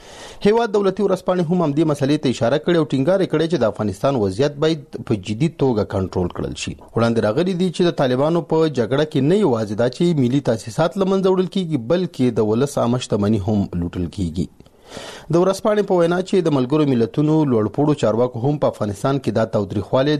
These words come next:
د جدي اندېښنې وړ بللی او خبرداری ورکړی چې که د سولې خبرې یوې پایلې ته ونه رسیږي،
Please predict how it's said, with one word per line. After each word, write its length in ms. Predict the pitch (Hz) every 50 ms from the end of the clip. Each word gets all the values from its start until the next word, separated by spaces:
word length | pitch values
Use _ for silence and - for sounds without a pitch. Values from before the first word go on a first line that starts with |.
| 123
د 20 | 123 110 95 -
جدي 340 | 110 104 104 123 147 156 - 117
اندېښنې 440 | 113 107 95 101 - - 107 98 95 95
وړ 220 | 107 131 156 160 170 170
بللی 260 | 170 170 180 185 185
او 80 | 185 - 160
خبرداری 440 | 143 143 131 127 127 123 127 127 120
ورکړی 320 | 117 117 - - 165 170 170
چې 360 | - 185 175 - - - - - _ _ -
که 80 | 143 131
د 80 | 147 151 -
سولې 300 | - 202 185 147 123 -
خبرې 300 | - - 131 147 139 127 107
یوې 160 | 101 95 98 95 -
پایلې 220 | 120 117 110 98 -
ته 60 | 98 95
ونه 160 | 104 127 160 165
رسیږي، 400 | 156 131 - 147 143 139 156 165